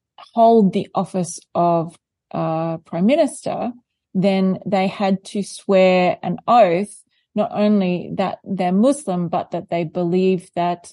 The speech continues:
Muhammad was the last of the prophets. And so that, um, it practically excludes the Ahmadiyya from being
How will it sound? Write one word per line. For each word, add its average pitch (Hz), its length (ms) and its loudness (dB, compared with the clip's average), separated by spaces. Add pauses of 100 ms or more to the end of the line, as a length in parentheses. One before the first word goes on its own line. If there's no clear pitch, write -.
Muhammad 180 500 -2
was 175 200 -2
the 185 100 -6
last 170 280 -4
of - 80 -12
the - 60 -16
prophets. - 640 -8
And 185 100 -4
so 180 180 -2
that, 208 360 0 (400)
um, 175 360 -4 (120)
it - 180 -4
practically 202 600 0
excludes 175 560 -4
the - 180 -4
Ahmadiyya 170 560 -2
from 170 220 -4
being 170 400 -6